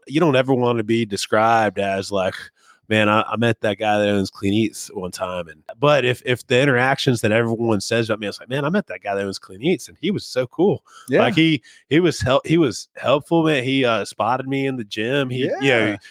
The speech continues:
Speaker 1: told me I was doing great. Like, he was encouraging to me, you know, like, th-, that'll, that'll leave a positive impression. And then in turn, it'll help my business because, you know,
Speaker 2: Mm-hmm.
Speaker 1: people are then talking positive about me. So,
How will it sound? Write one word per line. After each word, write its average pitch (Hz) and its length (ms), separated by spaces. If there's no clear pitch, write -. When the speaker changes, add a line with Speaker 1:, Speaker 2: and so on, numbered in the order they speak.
Speaker 1:
told 135 220
me 135 120
I 135 100
was 135 160
doing 127 320
great. 139 440
Like, 110 220
he 120 80
was 117 140
encouraging 131 640
to 131 60
me, 139 280
you 147 100
know, 151 120
like, 131 180
th-, 156 240
that'll, 160 400
that'll 135 260
leave 139 180
a 113 60
positive 117 540
impression. 104 640
And 104 100
then 110 160
in 101 100
turn, 147 360
it'll 104 120
help 120 220
my 101 160
business 110 540
because, 107 340
you 120 80
know, 127 40
Speaker 2:
Mm-hmm. 131 60
Speaker 1:
people 120 140
are 107 80
then 107 180
talking 101 400
positive 101 440
about 117 180
me. 101 140
So, 127 360